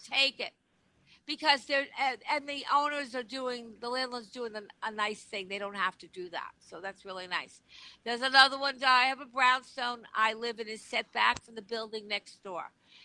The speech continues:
And I can see about eight feet of the side of the building. The paint is peeling, and while the front of that building isn't in bad shape, the side that faces, oh, I hear a lot of sounds. Somebody flipping something. Um, the,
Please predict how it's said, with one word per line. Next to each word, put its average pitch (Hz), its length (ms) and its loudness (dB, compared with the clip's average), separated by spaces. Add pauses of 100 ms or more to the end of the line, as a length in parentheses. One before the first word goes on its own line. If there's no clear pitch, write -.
(180)
And 226 140 0
I 240 140 8
can 254 180 -12
see 285 260 0
about 240 200 4 (120)
eight 285 300 -6 (140)
feet 262 320 0
of 220 100 -6
the 226 80 -10
side 220 440 4
of 208 120 -10
the 214 60 -8
building. 208 400 -4 (840)
The 240 80 -6
paint 285 440 6
is 320 140 -8
peeling, 240 500 -2
and 233 160 -4
while 240 180 6
the 226 100 -10
front 311 360 0
of 277 120 -10
that 277 220 2
building 240 440 -4 (100)
isn't 254 260 -4
in 262 120 -2
bad 240 340 0
shape, 202 460 -2 (640)
the 240 80 -12
side 262 500 8
that 294 160 0
faces, 254 560 -6
oh, 254 100 -4
I 254 120 -2
hear 254 160 -6
a 247 60 -4
lot 240 180 -4
of 233 80 -14
sounds. 196 540 -4 (280)
Somebody 208 380 -12 (100)
flipping 208 300 -16
something. 185 420 -18 (560)
Um, 226 300 4 (520)
the, 247 220 -2